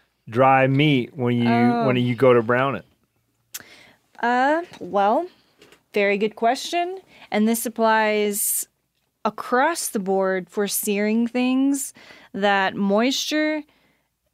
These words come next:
Speaker 2: when it hits the pan, it's steaming the meat.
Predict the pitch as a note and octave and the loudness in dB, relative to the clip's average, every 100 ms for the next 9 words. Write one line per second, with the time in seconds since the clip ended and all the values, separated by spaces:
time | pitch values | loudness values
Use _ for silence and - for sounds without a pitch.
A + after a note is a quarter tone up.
0 | _ _ _ _ _ _ _ G3+ G#3 G#3 | _ _ _ _ _ _ _ -4 -2 0
1 | A3 B3 - B3+ B3+ B3+ C4+ C4+ - G3+ | 0 -2 -2 -4 0 0 2 0 0 -2
2 | - - - - - A#3+ A#3 A3 G3 F#3+ | -2 -2 -2 -4 -2 0 2 0 -2 -4
3 | F#3 - F#3+ G3 G3 G#3+ C#4 | -8 -6 -4 -2 0 0 -2